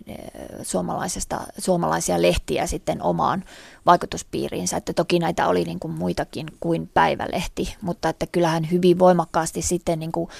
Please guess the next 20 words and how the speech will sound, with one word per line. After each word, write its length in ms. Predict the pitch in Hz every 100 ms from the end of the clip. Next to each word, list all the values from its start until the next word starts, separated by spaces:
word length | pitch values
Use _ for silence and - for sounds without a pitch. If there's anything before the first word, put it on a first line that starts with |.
| - - - -
keulassa, 580 | 208 185 170 170 - - - - - - - - -
ää, 200 | - 214
kulkivat 540 | - 214 - - - - - -
nimenomaan 520 | - 196 196 - 196
Päivälehden 600 | - - - - - -
ympärille 460 | - - - - 190 - - _ _ _
kietoutuneet, 800 | - - 143 - - 117 180 - - -
ää, 200 | - - - - - - - 85 80 64 71
nuorsuomalaiset 1080 | 190 156 180 175 - - - - - - -
ja 80 | -
sitten 380 | - - -
taas 300 | - - -
niin 180 | - 233
kuin, 200 | - 214 - - - - - - - -
ää, 440 | - - - - - -
ruotsi-, 380 | 170 170 - - -
ruotsinmieliset 800 | 180 165 175 170 160 - - -
niin 160 | - -
kuin 220 | - - -
omissa, 480 | 170 156 - -